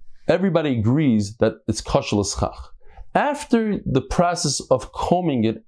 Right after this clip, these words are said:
every, everybody agrees that it's possible for schach. There's a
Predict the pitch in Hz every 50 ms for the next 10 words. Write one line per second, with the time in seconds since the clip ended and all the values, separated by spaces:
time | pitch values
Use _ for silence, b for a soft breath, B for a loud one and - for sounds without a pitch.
0 | - 175 175 190 180 202 196 175 156 135 131 - - _ - 180 208 170 160 139
1 | 131 113 113 127 151 139 113 104 98 98 - _ _ - 123 139 131 - - -
2 | - - 190 - - - - - 95 - - - - - - - - - - _
3 | B B B B B B B B 131 135 135 131 135 147 147